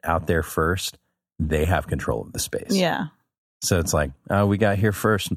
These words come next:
Speaker 1: Mama. We have control of the space now. I'm
Speaker 2: Yeah.
Speaker 1: sorry." And
Speaker 2: And all of them are extremely hungry in the morning. So
Speaker 1: Mm-hmm.
Speaker 2: when they're awake first and I don't have breakfast ready already, it's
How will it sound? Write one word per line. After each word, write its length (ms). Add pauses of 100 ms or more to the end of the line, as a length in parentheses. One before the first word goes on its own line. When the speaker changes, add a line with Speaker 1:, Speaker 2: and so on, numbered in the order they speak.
Speaker 1:
Mama. 480
We 220
have 180
control 380
of 100
the 80
space 400
now. 420
I'm 120
Speaker 2:
Yeah. 100
Speaker 1:
sorry." 440 (800)
And 400 (400)
Speaker 2:
And 120
all 180
of 140
them 180
are 100
extremely 520
hungry 340
in 80
the 60
morning. 440 (140)
So 420 (200)
Speaker 1:
Mm-hmm. 440
Speaker 2:
when 140
they're 160
awake 260
first 680
and 120
I 100
don't 120
have 160
breakfast 400
ready 260
already, 380
it's 340